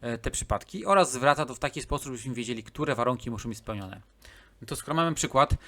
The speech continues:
to w takim razie zobaczmy, jak my to możemy zrobić. E, ja sobie pozwoliłem tutaj stworzyć taką klasę testową, która będzie testować w ramach tego projektu na przykład moje wymagania. I moje wymagania są dość kontrowersyjne,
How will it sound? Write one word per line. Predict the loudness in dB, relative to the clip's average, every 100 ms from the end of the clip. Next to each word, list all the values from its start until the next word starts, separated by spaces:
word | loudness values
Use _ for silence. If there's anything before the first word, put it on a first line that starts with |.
| -14
to | -8
w |
takim | -4 -2 0
razie | -2
zobaczmy, | 0 -2 0 0
jak | 2
my | 2
to | 0
możemy | 0 -2 -6
zrobić. | -8 -10 -16 -18 -20 -8
E, | -2 0
ja | 0
sobie | 0 0
pozwoliłem | -2 -4 -4 -4
tutaj | -6
stworzyć | -8 -2 -2 -2
taką | -6 -8 -4
klasę | -2 -2 -6
testową, | -6 -4 -2 -2 -4 -10 -20 -12
która | -2 2 4
będzie | 4 2
testować | -2 -6 -2 -2 -2
w |
ramach | -4 -4
tego | -6 -8
projektu | -4 -2 -2 -4 -6 -6 -8
na | -8
przykład | -6 -6
moje | -2 2 4 2
wymagania. | -2 -4 -4 -4 -2
I |
moje | 2 4
wymagania | 6 4 4
są |
dość | -2
kontrowersyjne, | -2 -2 0 0 0 -2 -6